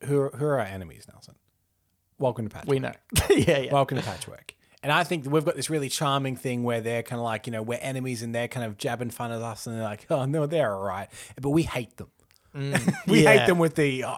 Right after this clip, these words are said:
Speaker 1: white hot intensity of a thousand suns.
Speaker 2: Yes.
Speaker 1: Yeah, yeah, yeah.
Speaker 2: Uh,
Speaker 1: So,
Speaker 2: my blood boils
Speaker 1: Yeah, yeah.
Speaker 2: just
Speaker 1: But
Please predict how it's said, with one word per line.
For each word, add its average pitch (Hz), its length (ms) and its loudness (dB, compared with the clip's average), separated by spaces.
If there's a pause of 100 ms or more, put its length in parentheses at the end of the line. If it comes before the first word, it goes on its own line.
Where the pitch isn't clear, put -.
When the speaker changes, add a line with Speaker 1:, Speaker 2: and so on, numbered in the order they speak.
Speaker 1:
white 180 320 4
hot 190 200 4
intensity 147 420 0
of 120 100 -6
a - 20 -2
thousand 113 360 0
suns. - 380 -6
Speaker 2:
Yes. 131 600 0
Speaker 1:
Yeah, 120 80 -2
yeah, 95 300 -10 (500)
yeah. 135 60 2
Speaker 2:
Uh, 120 760 0 (600)
Speaker 1:
So, 165 300 4
Speaker 2:
my 151 40 8
blood 180 280 4
boils 127 380 -2
Speaker 1:
Yeah, 147 120 0
yeah. 120 160 -6
Speaker 2:
just 143 260 -2
Speaker 1:
But 175 120 6